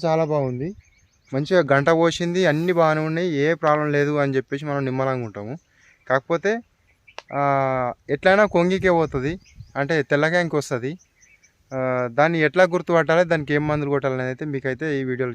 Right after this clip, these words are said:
చూపిస్తా. ఒకసారి అయితే మనం వరి పచ్చవాడంగానే మంచిగా వరి కలుపు తీసినాక, ఆ యూరియా, గంట గుళికలు చల్లిన తర్వాత ఒక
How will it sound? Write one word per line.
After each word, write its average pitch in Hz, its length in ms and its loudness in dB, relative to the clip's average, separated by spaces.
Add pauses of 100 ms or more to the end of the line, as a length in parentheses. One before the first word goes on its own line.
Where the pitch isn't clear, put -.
చూపిస్తా. 113 360 -12 (540)
ఒకసారి 160 300 -2
అయితే 165 180 0
మనం 170 300 0 (760)
వరి 135 200 0
పచ్చవాడంగానే 160 800 0 (680)
మంచిగా 143 420 0
వరి 135 340 2
కలుపు 135 280 0
తీసినాక, 135 420 -6 (580)
ఆ 123 40 -2
యూరియా, 139 420 2
గంట 131 260 2
గుళికలు 127 320 -2
చల్లిన 123 280 -2
తర్వాత 113 500 -6 (600)
ఒక - 180 -6